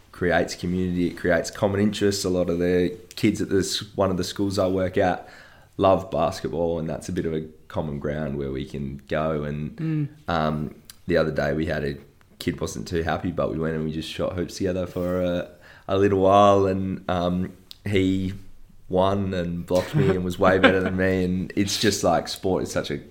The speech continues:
Speaker 1: common thing that we can all relate to. Not everyone loves it, but I think it's really cool. Similar to yours, the time of the year, the weather.
Speaker 2: Mm.
Speaker 1: And right now the sun's still out, but it's not too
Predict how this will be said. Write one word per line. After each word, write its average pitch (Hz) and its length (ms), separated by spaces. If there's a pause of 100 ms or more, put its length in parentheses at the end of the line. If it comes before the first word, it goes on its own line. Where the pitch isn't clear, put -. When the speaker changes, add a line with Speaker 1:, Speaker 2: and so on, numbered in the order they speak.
Speaker 1:
common 78 340
thing 71 280
that 64 140
we 69 120
can 82 320 (420)
all 104 140
relate 98 260
to. 139 140
Not 123 160
everyone 98 300
loves 92 200
it, 82 120
but - 200
I - 40
think 87 200
it's - 280 (580)
really 117 260
cool. 143 460
Similar 127 320
to 117 140
yours, 113 600 (140)
the 104 120
time 98 220
of 92 60
the 85 80
year, 92 260 (320)
the 90 100
weather. 87 240
Speaker 2:
Mm. 139 300
Speaker 1:
And 95 140
right 85 220
now 95 260
the 90 100
sun's 98 380
still 90 220
out, 95 280
but 90 100
it's - 160
not 92 220
too 87 380